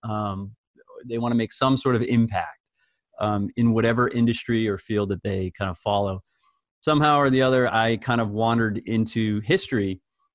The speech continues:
Um, it felt to me at that time to kind of offer me the, the most diverse, uh, opportunity to learn about whatever subjects I wanted to, um, and to have, like, a good understanding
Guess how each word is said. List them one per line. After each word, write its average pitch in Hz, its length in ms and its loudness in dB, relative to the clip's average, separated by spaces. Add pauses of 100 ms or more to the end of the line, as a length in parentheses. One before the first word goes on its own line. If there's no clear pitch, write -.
(160)
Um, 107 400 -2
it 107 280 -4
felt 120 260 0
to 120 100 -2
me 117 180 2
at 104 140 -2
that 104 200 -6
time 101 540 -4 (460)
to 110 120 -10
kind 107 160 -2
of 101 80 -4
offer 107 240 -2
me 107 140 0
the, 101 320 -4
the 104 80 -8
most 107 300 -4 (120)
diverse, 104 720 -2 (340)
uh, 104 360 -4
opportunity 120 640 2
to 107 140 -4
learn 113 260 0
about 101 320 -2 (760)
whatever 123 480 0
subjects 117 460 -2
I 110 80 2
wanted 104 380 0
to, 92 300 -6 (580)
um, 104 360 -2
and 107 140 -4
to 113 80 -4
have, 110 360 -2
like, 104 160 -4
a 101 60 -4
good 107 420 -2 (380)
understanding 110 800 0